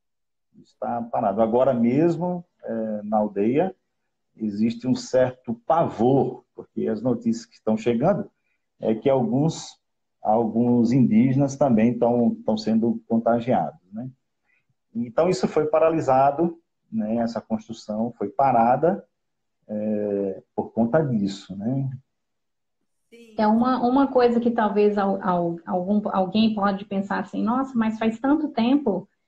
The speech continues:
Speaker 3: e como é que já não tem um lugar de culto, né? Um lugar pra se, pra,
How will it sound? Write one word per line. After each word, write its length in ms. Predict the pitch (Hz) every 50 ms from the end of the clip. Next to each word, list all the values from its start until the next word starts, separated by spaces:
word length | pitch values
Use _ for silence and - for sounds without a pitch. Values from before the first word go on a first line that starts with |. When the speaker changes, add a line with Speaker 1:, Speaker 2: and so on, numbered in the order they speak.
| _ _ _ _ -
Speaker 3:
e 540 | 104 104 208 208 202 - - - - - - _ _
como 180 | _ 220 214 220
é 60 | 220 220
que 100 | 226 220
já 140 | 214 214 214
não 180 | 220 220 214
tem 240 | 214 214 214 220 220
um 100 | 214 202
lugar 420 | 196 190 185 180 180 180 185 185 180
de 180 | 180 185 180 -
culto, 200 | - 247 - _ _ _ - -
né? 100 | 185 185
Um 100 | 185 185
lugar 460 | 180 170 180 175 175 180 175 175 170
pra 160 | - 185 185
se, 300 | 185 - 202 190 - -
pra, 400 | - - 190 185 180 165 160 -